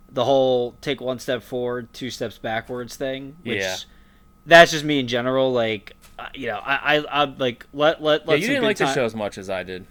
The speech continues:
Speaker 1: Yeah, like, let some good times roll and then have some bad. But it seemed like every, when it's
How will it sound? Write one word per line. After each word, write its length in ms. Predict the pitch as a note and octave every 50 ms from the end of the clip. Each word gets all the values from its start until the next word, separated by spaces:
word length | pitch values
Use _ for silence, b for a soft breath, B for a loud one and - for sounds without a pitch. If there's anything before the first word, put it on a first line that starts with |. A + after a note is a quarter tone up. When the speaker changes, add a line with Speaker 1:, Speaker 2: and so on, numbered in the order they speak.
| -
Speaker 1:
Yeah, 260 | - G3 E3+ C3+ B2+ C#3
like, 140 | E3 F3 E3
let 180 | F#3+ G#3 G#3
some 120 | - G3 E3
good 160 | D#3+ F3+ F3
times 280 | - F#3+ F#3 F3+ E3+ E3+
roll 280 | F#3 F#3 F#3+ F#3+ F#3
and 60 | D3+ C3
then 100 | B2+ B2
have 160 | B2+ B2+ B2
some 140 | - C3+ A2+
bad. 320 | G#2 A#2+ A#2 A#2 B2+ C3+ B2
But 120 | B2 B2
it 60 | A#2
seemed 160 | - D#3+ D3
like 280 | C3+ B2+ B2 - - - -
every, 280 | D3 D#3 E3+ D#3+ D#3+
when 100 | D3 C#3+
it's 160 | C3+ B2+ -